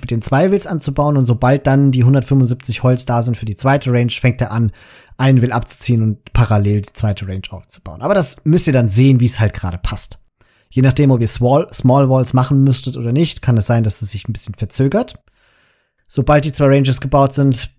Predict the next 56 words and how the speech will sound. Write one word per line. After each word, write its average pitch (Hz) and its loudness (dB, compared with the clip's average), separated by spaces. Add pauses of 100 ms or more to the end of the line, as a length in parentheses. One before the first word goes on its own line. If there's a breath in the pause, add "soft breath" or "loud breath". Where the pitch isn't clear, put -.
baut 123 0
man 123 0
noch 113 0
ein 110 2
Haus 233 0
und 143 -4
dann 131 2
direkt 123 -2
die 123 -2
Schmiede 208 -2
und 131 -4
auch 170 -2
Fletching, 170 -2
denn 139 0
das 123 -4
wird 135 -4
man 127 2
sich 120 -8
leisten 120 -4
können. 107 -14 (100)
Und 123 -6
erst 123 -4
nach 135 2
der 202 -4
Schmiede 147 0 (260 loud breath)
fängt 175 -2
man 175 -2
an, 143 -2 (220 soft breath)
eine 131 2
Mühle 139 6
zu - -4
bauen 143 0 (480 soft breath)
und 165 0
schickt - -4
die 139 0
Villager, 156 2
die 139 -8
vorher 147 0
noch 117 0
Schaf 170 -2
gesammelt 139 0
haben, 127 0
dann 120 0
auf 110 -6
Beeren, 120 4
sodass 104 -4
man 107 -2
mit 101 -4
sechs 127 -2
Wills 113 -4
auf - -10
Beeren 110 -2
ist 104 -8
und 107 -4
Nahrung 95 -6
sammelt. 87 -16